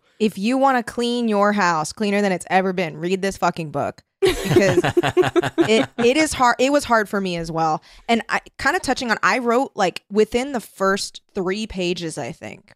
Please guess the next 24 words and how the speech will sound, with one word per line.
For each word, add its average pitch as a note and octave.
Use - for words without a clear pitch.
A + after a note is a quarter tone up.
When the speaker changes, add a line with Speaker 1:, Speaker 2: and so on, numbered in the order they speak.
Speaker 1:
or F#3
whatever, F3+
like, B2+
three F#3
locations E3+
on -
Kindle, -
I F#3
took -
notes F3+
'cause G3+
I F#3
was E3+
like, E3+
"I F#3+
need G#3
to E3
do E3
a D#3+
glossary." D#3+
So -
I F#3+
have, G3
like, D#3+